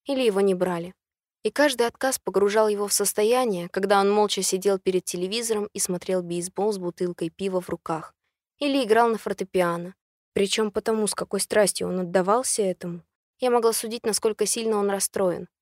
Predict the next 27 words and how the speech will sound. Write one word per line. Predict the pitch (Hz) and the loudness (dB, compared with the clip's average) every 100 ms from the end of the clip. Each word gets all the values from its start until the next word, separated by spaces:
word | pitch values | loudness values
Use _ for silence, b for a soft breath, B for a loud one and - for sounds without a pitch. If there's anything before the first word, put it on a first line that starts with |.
| _ _ _ | _ _ _
Чем | - 254 | 4 4
громче | 247 254 214 - | 6 6 4 0
звучал | 196 196 202 196 | -2 -2 0 0
Бах, | 196 247 - - _ - | 2 0 -2 -18 _ -4
тем | 233 214 | -2 -2
хуже | - 240 | -2 -4
все | 208 - 202 | -4 -2 -2
было. | 180 165 170 - _ _ _ _ _ | -2 -6 -8 -16 _ _ _ _ _
Реквием | - 240 262 254 226 | 2 2 4 2 4
я | 214 | 2
знала | 208 220 220 208 | 2 0 0 0
так | - 208 - | 0 0 -2
хорошо, | 190 185 - 240 254 _ _ | -6 -4 -2 -2 -2 _ _
что | - - | -8 0
мне | 196 196 | 2 2
начинало | 190 - 196 185 185 | 0 0 0 0 0
казаться, | 180 180 220 233 185 | -2 0 0 0 -6
что | - 180 | -2 2
я | 180 | 2
вскоре | - 208 196 | 2 -2 -2
сама | 190 202 196 214 | -2 0 0 0
смогу | - 190 185 | -2 -2 0
его | 202 190 190 | 0 2 0
исполнять. | 185 - 202 208 180 - _ _ _ _ _ | -2 -4 -2 -2 -2 -8 _ _ _ _ _
Когда | 185 185 190 | 0 4 2
Тони | 185 208 190 | 4 2 2
успокаивался, | 180 185 - 220 233 196 - 214 | 0 -2 0 0 0 -4 -6 -10